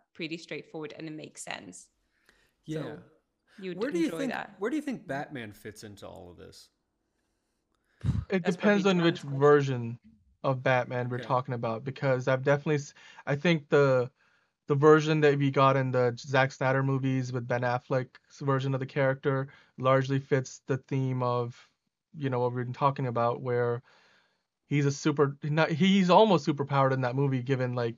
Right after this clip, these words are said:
Speaker 3: just what he's capable of doing. He's basically superhuman compared to the average person,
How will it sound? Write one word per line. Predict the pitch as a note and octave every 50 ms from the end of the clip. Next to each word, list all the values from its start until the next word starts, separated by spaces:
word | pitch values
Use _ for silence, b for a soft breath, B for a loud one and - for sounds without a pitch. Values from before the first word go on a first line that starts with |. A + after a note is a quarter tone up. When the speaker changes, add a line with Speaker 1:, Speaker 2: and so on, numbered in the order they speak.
| _ -
Speaker 3:
just | - B2 - -
what | - B2+
he's | B2 A#2 -
capable | - C3+ B2 B2+ A#2 B2 A#2 A#2
of | A2 A#2
doing. | A#2+ C3 B2 A#2 A2+ A2
He's | A#2+ B2+ B2 A#2+ A#2+
basically | - C3+ B2+ C3 C3+ - B2 C3 C#3 B2+ B2 A#2 A2+ A2+ A2+ b b b b b b
superhuman | - - - - C#3 C#3 C#3 C3 B2 B2 C3 C3+ C3 C3 B2+ B2+ A#2+
compared | - C3+ B2 - C3+ B2 A#2+
to | C3 A#2+
the | A#2+ A2+ A#2
average | A2 A2 A2 G#2+ - _
person, | _ A#2+ A2+ A2 - - - -